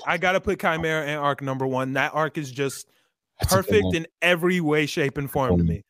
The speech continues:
Speaker 2: um, my favorite anime of all time, surprisingly, is Hellsing Ultimate, which is, like, a
Speaker 1: Never seen that
Speaker 2: very,
Speaker 1: one.
Speaker 2: very old,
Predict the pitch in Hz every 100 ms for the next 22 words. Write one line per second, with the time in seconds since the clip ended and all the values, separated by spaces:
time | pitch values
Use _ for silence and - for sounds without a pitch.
0 | _ _ _ - - 123 117 117 110 120
1 | - 160 190 127 143 139 135 98 101 104
2 | - 98 95 - - 95 95 98 90 87
3 | - 95 92 - - 98 104 - 95 90
4 | - 90 90 67 64 - - _ 104 107
5 | 117 107 107 98 - 110 190 185 131 143
6 | 170 170 - - 110 120 135 139 - 87
7 | 104 110 110 92